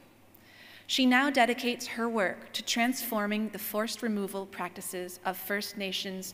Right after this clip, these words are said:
child removal and seeking justice for First Nations people and children,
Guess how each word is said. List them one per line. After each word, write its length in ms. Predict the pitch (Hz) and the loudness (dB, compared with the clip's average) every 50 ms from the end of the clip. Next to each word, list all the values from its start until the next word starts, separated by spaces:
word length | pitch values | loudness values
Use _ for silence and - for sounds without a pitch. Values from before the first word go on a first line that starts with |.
| - - | -8 -8
child 260 | - - 180 180 180 | -4 -2 -2 -2 -2
removal 540 | 190 185 180 180 175 - 180 170 180 190 196 - - - - - - - - - - | -2 -6 -6 -6 -8 -8 -8 -8 -8 -10 -14 -18 -20 -20 -20 -18 -18 -18 -12 -6 -2
and 120 | - 214 | -2 0
seeking 420 | - - 262 247 - 240 233 220 - | 0 2 0 0 0 0 0 0 2
justice 600 | - 226 208 226 - - - 202 185 - - - | 2 2 2 2 -2 -4 -6 -6 -6 -6 -10 -10
for 180 | - - 220 196 | -8 -8 -6 -6
First 420 | 180 - - 220 226 226 - - | -6 -2 0 0 0 0 -4 -4
Nations 420 | 220 196 190 185 - - 190 185 - | -4 -4 -2 -2 -4 -4 -6 -6 -8
people 380 | - - 220 202 - 214 208 - | -8 -8 -8 -6 -6 -6 -6 -6
and 100 | 185 185 | -6 -6
children, 560 | - - - 196 190 185 - 170 180 196 202 | -6 -4 -4 -4 -4 -4 -4 -6 -8 -10 -12